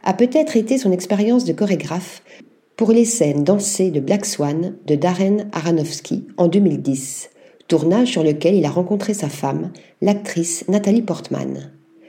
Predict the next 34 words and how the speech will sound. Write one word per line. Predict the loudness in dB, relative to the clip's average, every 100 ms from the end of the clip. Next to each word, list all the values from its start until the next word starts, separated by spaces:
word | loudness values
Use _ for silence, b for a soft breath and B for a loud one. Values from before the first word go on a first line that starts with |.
| B B _
Pour | 0
l'ancien | 4 4 4 2
danseur | 2 0 0 2 2
du | 2
New | 4
York | 2 2
City | -2 0 0
Ballet, | 0 -2 -6 B B B -2
la | 0
transition | 2 2 2 2 2
vers | 4
le | 2
cinéma | 0 2 2 2 -2 -8 B B
semble | -2 2 4 4
donc | 4 2
naturelle | 0 0 -2 -4 -4 -4 -6 4
et | 4
le | 4
projet, | 2 0 2 -2 -2 b b b _
produit | 2 4 6
par | 4 2
le | 0
producteur | 2 0 0 0 -2 -2
des |
Trois | -4 0 2
Mousquetaires, | 2 0 -4 -4 -4 -6
Dimitri | 0 2 2 -2
Rassam, | -6 -6 -4 -4 -4 -6 B B B
est | -8 2
ambitieux. | 4 4 0 -4 -4 -4 -10 _ b b b b _
Verdict | 0 0 2 -2 -2 -10 -20
sur | 0 2
les | 4 4
écrans | 0 -4 -10